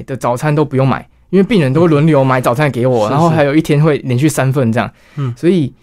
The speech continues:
Speaker 1: 那时候就开始这个成就感出现，我就觉得我是不是很适合环岛演讲？
Speaker 2: 嗯，嗯。
Speaker 1: 所以我就开始去打电话问那个据点，就说“我讲免费的没关系，你让我试看看。”
Speaker 2: 嗯。
Speaker 1: 就讲一两场之后讲得很好，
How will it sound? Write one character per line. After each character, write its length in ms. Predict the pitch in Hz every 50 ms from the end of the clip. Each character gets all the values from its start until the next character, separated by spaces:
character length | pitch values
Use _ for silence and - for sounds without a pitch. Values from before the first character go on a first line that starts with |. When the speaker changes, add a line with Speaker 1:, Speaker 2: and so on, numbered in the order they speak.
| _ _ -
Speaker 1:
那 80 | 208
时 100 | 190 -
候 100 | 180 170
就 200 | 175 190 190 185 180 -
开 160 | - - 185 180
始 180 | - - 131
这 120 | 117 170 170
个 60 | 160
成 180 | - 139 123
就 100 | 120 170
感 220 | 165 113 90 92 117
出 160 | - 127 117
现， 140 | 117 143 123
我 100 | 107 107
就 60 | 113
觉 120 | 117 113
得 160 | 107 104 98 - _ _ _ _ _ _ _ _ _
我 100 | - 120 117
是 200 | - - 208 180
不 80 | 147
是 140 | 135 - 175
很 200 | 135 - 110 107
适 220 | - - 165 147
合 240 | 117 120 117 92 - - _ _ _ _ _ _ _ _ _ _ _ _ _ _ _ _ _ _
环 200 | _ - 117 123
岛 160 | 120 120 104
演 160 | - 101 110
讲？ 200 | 110 - - - - _ _ _ _
Speaker 2:
嗯， 260 | 143 135 123 120 123 117
嗯。 40 | 113 - _
Speaker 1:
所 140 | - 127
以 40 | 127
我 120 | 131 117 113
就 160 | 127 135 135
开 200 | 131 - 139 127
始 220 | 127 - 120 -
去 400 | - - 127 120 117 107 98 - - _ _ _ _ _ _ _ _ _ _ _ _ _ _ - _ _ _
打 140 | _ 127 117
电 100 | 110 135
话 120 | 139 143 147
问 200 | 143 147 143 139
那 80 | 139 143
个 120 | 131 123 113
据 200 | 120 143 131 -
点， 180 | - - - - 170 - _
就 120 | _ - 120
说 220 | - 117 113 107 -
“我 180 | 123 123 123 120
讲 180 | 120 - 120 117
免 140 | 113 110
费 100 | 117 131
的 80 | 120 113
没 120 | 104 101
关 180 | 107 - - 120
系， 220 | - - - - 131
你 60 | 127
让 120 | 120 123 123
我 60 | 113
试 160 | 110 - -
看 160 | 104 110 104
看。” 160 | 104 - - - - _ _ _ _ _ _
Speaker 2:
嗯。 80 | - 143
Speaker 1:
就 120 | 151 165
讲 200 | 160 156 131 120
一 80 | 160 156
两 180 | 139 123 120
场 240 | 123 - 127 104 107
之 80 | 104 123
后 160 | 123 123 127
讲 140 | 120 120 113
得 60 | 113
很 120 | 117 107 120
好， 240 | 123 127 - -